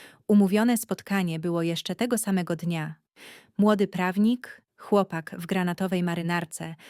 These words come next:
z trochę zbyt dużą teczką, patrzył na mnie jak na zjawisko. Położyłam przed nim wszystkie dokumenty.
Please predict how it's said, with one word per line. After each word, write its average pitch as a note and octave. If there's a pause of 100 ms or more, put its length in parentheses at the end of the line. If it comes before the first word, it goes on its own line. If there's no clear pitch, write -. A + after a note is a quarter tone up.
(100)
z -
trochę F#3
zbyt F#3
dużą E3+
teczką, E3 (360)
patrzył A3+
na G3
mnie F#3+
jak F#3
na F#3+
zjawisko. E3 (440)
Położyłam G#3+
przed G#3
nim G#3
wszystkie -
dokumenty. E3